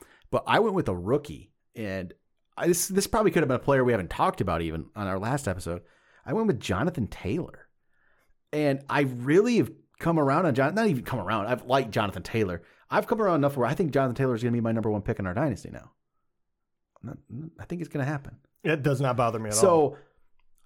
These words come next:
Speaker 1: I really believe, okay, Marlon Mack, this is the thing. If, without Marlon Mack, Jonathan Taylor is probably top ten, right?
Speaker 2: Yeah.
Speaker 1: Obvious. I think he's, he, I think he's good enough. The offensive line's good enough. I think everything about this team could make him a, a great,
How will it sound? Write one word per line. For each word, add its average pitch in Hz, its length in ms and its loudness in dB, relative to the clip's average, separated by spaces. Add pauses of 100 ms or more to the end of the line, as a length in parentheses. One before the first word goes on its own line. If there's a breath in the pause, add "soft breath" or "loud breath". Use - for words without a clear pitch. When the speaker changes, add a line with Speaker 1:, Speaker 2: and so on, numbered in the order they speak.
(100)
Speaker 1:
I 165 120 4
really 175 580 4
believe, 131 760 2
okay, 160 140 2
Marlon 226 360 2
Mack, 110 480 0
this 160 180 2
is 131 140 2
the 127 80 -2
thing. 95 260 -2
If, 120 120 0
without 143 280 4
Marlon 131 300 4
Mack, 117 240 2
Jonathan 107 280 2
Taylor 98 320 0
is 90 120 -8
probably 98 300 -6
top - 320 -10 (360)
ten, 80 300 -4 (260)
right? 98 260 -4 (120)
Speaker 2:
Yeah. - 160 -4 (100)
Speaker 1:
Obvious. 101 360 -8
I 107 100 -2
think 110 200 0
he's, 101 280 -4 (100)
he, 123 160 -2
I 131 80 -10
think 135 140 0
he's 147 100 0
good 135 180 4
enough. 131 280 2 (560 soft breath)
The - 80 4
offensive 131 340 2
line's 117 260 0
good 110 160 2
enough. 104 300 -2
I 104 60 0
think 113 160 0
everything 107 280 0
about 98 220 -2
this - 160 -8
team 92 320 -4 (120)
could 92 200 -8
make 95 220 -4
him 92 100 -4
a, 87 120 -6 (140)
a 98 60 -8
great, 90 380 -6